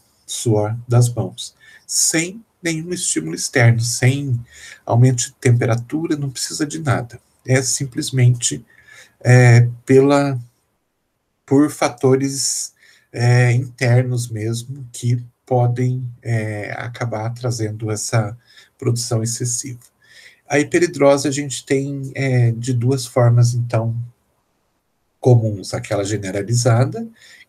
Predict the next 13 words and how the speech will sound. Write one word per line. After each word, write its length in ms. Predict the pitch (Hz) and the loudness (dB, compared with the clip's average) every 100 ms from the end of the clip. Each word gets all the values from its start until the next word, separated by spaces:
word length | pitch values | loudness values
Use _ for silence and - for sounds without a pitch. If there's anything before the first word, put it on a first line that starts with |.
| - | -10
que, 300 | - 123 113 | 0 2 2
então, 520 | 123 117 117 104 101 - - | 0 -2 0 -2 -4 -12 -8
é, 300 | 104 101 95 | -4 -4 -2
es-, 360 | 98 - - | -4 -4 -4
essa 880 | 101 101 - - 104 92 87 80 - _ - - _ | -2 -2 -2 0 0 0 -4 -8 -12 _ -20 -20 _
produção 460 | - 113 - - 110 | 0 0 0 0 0
excessiva 680 | 117 104 - - 107 101 - | 0 0 0 0 -2 -2 -4
acontece 840 | - 95 - 98 92 - - 120 - _ _ _ _ _ - | -6 -6 -4 -2 -2 -4 -6 -10 -14 _ _ _ _ _ -2
no 180 | 156 - | -2 2
corpo 360 | 147 143 - | 4 4 2
inteiro. 640 | 135 120 117 107 120 294 - _ _ _ _ _ | -2 0 4 4 4 0 -4 _ _ _ _ _
Então, 360 | 123 120 123 127 | -6 0 2 4
essa, 720 | 123 - 143 127 113 101 | 2 2 2 4 2 0